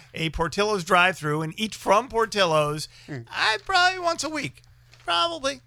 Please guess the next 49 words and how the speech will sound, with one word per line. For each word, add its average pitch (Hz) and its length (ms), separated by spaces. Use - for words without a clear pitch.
I 240 80
would 262 160
say. 226 240
And 180 120
you 214 60
know 233 100
why? 180 360
Because 156 240
they 143 80
got 135 220
the 131 80
best 127 280
hot 180 220
dogs, 220 220
they 156 80
got 127 100
the 113 80
best 120 240
Italian 117 300
beef, 220 180
they 175 80
got 123 180
the 120 60
best 131 300
Italian 131 400
sausage, 214 580
and 202 840
<laughs> - 120
they 147 100
got 117 180
great - 240
salads, 160 600
they 135 140
got 117 220
great 131 280
French 240 260
fries, 143 320
they 156 60
got 151 220
great 262 200
everything 262 460
that 208 140
you 196 80
want. 214 180
If 156 160
it's 143 240
comfort 311 480
food 285 480
or, 156 500